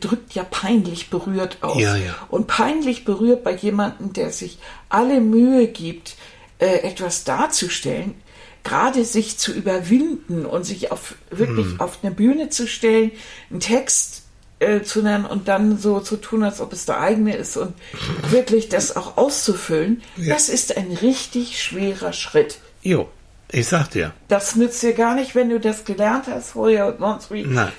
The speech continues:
Speaker 1: Der Moment, wo du das erste
Speaker 2: Dir
Speaker 1: Mal
Speaker 2: geht der
Speaker 1: dazu
Speaker 2: Arsch auf Grundeis.
Speaker 1: Ja.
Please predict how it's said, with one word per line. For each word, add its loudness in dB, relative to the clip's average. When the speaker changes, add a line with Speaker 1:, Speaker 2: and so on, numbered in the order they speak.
Speaker 1:
Der 4
Moment, 4
wo 2
du 0
das -4
erste 4
Speaker 2:
Dir 2
Speaker 1:
Mal 4
Speaker 2:
geht 2
der 2
Speaker 1:
dazu 0
Speaker 2:
Arsch 0
auf -4
Grundeis. -4
Speaker 1:
Ja. 2